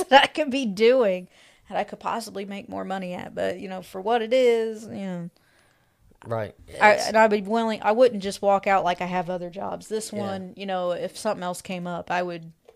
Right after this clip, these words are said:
Speaker 1: do it the right way. You know, I'd
Speaker 2: Yeah.
Speaker 1: put in my notice and leave on good, I would try to leave on good terms.
Speaker 2: Yep, I didn't.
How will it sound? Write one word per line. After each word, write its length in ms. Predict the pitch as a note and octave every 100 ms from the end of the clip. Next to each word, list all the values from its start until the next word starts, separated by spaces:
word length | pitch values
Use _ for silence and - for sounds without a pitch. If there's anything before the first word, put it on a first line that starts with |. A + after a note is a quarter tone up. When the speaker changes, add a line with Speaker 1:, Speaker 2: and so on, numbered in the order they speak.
| _ - _ _ _ _
Speaker 1:
do 120 | A3+
it 140 | G#3 G#3
the 100 | F3+
right 280 | E3+ E3+ F#3+
way. 300 | D#3+ D#3+ F3
You 120 | F#3
know, 80 | F3
I'd 300 | F3 E3+ A2
Speaker 2:
Yeah. 200 | G#2 F#2+ - - -
Speaker 1:
put 140 | - F#3+
in 80 | F3+
my 100 | F3
notice 580 | F#3 F3 F#3 F3+ -
and 160 | - - - _ _ _ _ _ _ _ G3
leave 220 | G3 F#3
on 140 | F3+ E3+
good, 160 | F3+
I 120 | F#3
would 120 | F#3 F3+
try 180 | F#3+ F#3
to 60 |
leave 220 | E3+ F3 F3
on 160 | E3+
good 200 | F3 E3
terms. 540 | F3 E3+ E3+ E3+ F3 _ _ _ _ _ _ _ _ _ _ -
Speaker 2:
Yep, 280 | G#2 G2+ - _ -
I 120 | A2
didn't. 360 | G#2+ G2 G#2